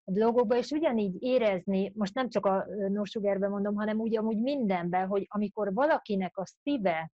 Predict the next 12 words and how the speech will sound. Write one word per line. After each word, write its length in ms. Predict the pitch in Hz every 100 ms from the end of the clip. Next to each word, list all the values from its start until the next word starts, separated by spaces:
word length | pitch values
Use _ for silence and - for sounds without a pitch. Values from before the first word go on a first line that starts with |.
| _ -
úgy 220 | 202 190
átjön 760 | 226 240 190 - 185 170 160 180
az 180 | 196 175
üzenetbe, 840 | 208 185 170 165 160 160 170 156 170
hogy 200 | 196 185 - _ _ _ _
tényleg 520 | 285 302 262 190 185
nem 240 | 208 220 214
mesterkélt, 1040 | 214 196 - - 185 175 - 185 185 190
nem 300 | 214 220 214
kitalált, 680 | - 202 208 185 180 180 175 _ _
nem 280 | 233 233 226
műmosoly, 960 | 220 214 208 202 - - 190 185 185